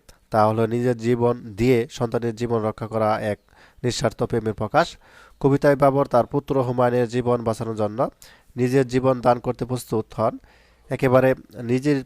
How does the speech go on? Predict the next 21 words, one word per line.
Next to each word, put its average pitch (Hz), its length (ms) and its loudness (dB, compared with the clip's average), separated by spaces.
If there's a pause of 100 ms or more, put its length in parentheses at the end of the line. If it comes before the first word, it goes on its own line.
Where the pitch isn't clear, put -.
প্রিয় 160 300 2
প্রাণকে 139 560 0
অমূল্য 131 420 0
ধন 117 240 0
বলে 131 340 0
মনে 120 240 -4
করে 117 380 -2
সেটি - 300 -6
উৎসর্গ 110 360 -2
করেন। 80 260 -10 (520)
এভাবে 135 320 4
তিনি 143 220 -4
তার, 131 220 2 (460)
আহ, 104 280 2
পিতৃত্বের 139 460 -2
গভীরতা 123 560 2
ও 120 120 -4
নিঃস্বার্থ 123 440 -6
ভালোবাসা 117 540 0 (140)
প্রদর্শন 104 380 -4
করেন। 87 260 -10